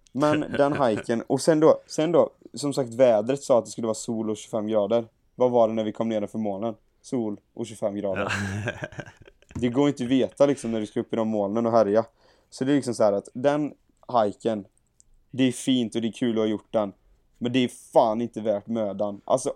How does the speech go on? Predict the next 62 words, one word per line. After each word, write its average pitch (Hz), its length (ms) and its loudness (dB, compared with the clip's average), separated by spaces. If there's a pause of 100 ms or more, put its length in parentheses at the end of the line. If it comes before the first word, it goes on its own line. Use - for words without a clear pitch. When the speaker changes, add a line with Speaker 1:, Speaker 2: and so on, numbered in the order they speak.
Speaker 1:
om 180 220 -6
du 180 100 0
är 160 60 -2
på 120 260 -4
Oahu, 110 380 -2
tänker 113 360 -8
tanken 101 420 -4
och 101 80 -8
går 107 180 -2
den, 98 140 -8 (180)
gör 113 340 -4
det 104 80 -10
inte. - 220 -12 (680)
Speaker 2:
Nej, 95 200 -6
jag 95 100 -10
skulle 98 120 -12
inte 87 100 -14
säga 90 140 -10
det 90 60 -6
heller, 85 140 -8
alltså, - 160 -18
fy - 120 -20
Speaker 1:
Alltså, 120 160 -6
Speaker 2:
fan. - 220 -14 (260)
<laughs> - 340 -2
Speaker 1:
alltså, 139 180 4
om 156 160 2
du, 156 160 -2
om 165 140 0
du 160 60 4
har 175 100 6
gått 165 220 2
typ, 143 180 0 (560)
om 143 140 -4
du 151 60 2
har 147 60 2
gått 165 120 0
typ 139 140 -4
hundrafemtio 120 840 -2
hajkar 107 440 0
tidigare 104 420 -4
i 104 40 -4
livet 101 300 -6
och - 100 0
alla 104 180 0
har 101 40 -2
gått 101 180 -6
felfritt, 104 640 -8
Speaker 2:
Du 107 140 -14
kan 104 220 0
Speaker 1:
då, 107 60 -4
okej, 110 300 0
då 110 60 -4
kan 107 180 -4
du 104 100 -4
ändå 101 140 -6
Speaker 2:
bergsklättra, - 80 -6
Speaker 1:
tänka 104 140 -4
Speaker 2:
typ. - 320 -20
Kan 127 140 0
man 113 140 -4
bergsklättra, 113 540 4